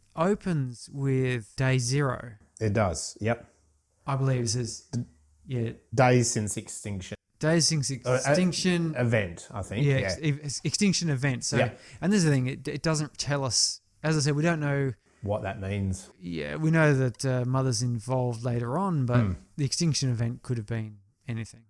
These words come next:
Speaker 2: It could have been anything, yeah.
Speaker 1: And Mother activates. She's
Speaker 2: Yeah.
Speaker 1: a robot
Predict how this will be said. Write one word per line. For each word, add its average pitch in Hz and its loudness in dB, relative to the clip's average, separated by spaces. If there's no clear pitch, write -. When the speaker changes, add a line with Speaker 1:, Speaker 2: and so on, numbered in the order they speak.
Speaker 2:
It 110 2
could 123 4
have 92 0
been 85 -6
anything, 90 -6
yeah. 101 0
Speaker 1:
And 135 2
Mother 160 6
activates. 131 -4
She's 113 -2
Speaker 2:
Yeah. 92 0
Speaker 1:
a - -2
robot 131 0